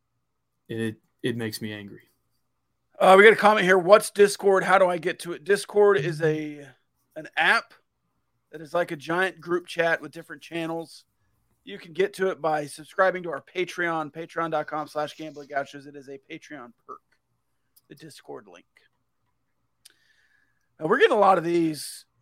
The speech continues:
Speaker 2: comparisons to Matt Wells and David Yost.
Speaker 1: No. No.
Speaker 2: Uh, can we squash that real quick?
Speaker 1: Yes. Do you want to?
Speaker 2: Maybe the David Yost stuff, because the offense is that bad. But,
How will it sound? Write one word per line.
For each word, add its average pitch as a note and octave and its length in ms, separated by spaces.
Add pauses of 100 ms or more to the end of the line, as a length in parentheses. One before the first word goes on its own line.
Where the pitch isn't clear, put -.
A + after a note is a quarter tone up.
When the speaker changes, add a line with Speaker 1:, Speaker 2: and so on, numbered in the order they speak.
(580)
Speaker 2:
comparisons D3 1080
to D3+ 80
Matt C#3+ 240
Wells D3 420
and C#3 140
David C#3+ 260
Yost. B2 600 (440)
Speaker 1:
No. G2 280 (500)
No. - 80
Speaker 2:
Uh, D#3+ 160 (240)
can A3+ 100
we F4 80
squash F3+ 380
that E3+ 180
real E3+ 80
quick? E3 340 (320)
Speaker 1:
Yes. - 540 (120)
Do C3 80
you C3+ 40
want C#3 200
to? C#3+ 220 (340)
Speaker 2:
Maybe C#4+ 260
the B3 100
David F3 300
Yost C#3+ 240
stuff, A#2+ 280 (1040)
because E3+ 280
the D#3+ 80
offense D3+ 420
is B2+ 80
that A#2+ 220
bad. - 280
But, F3 260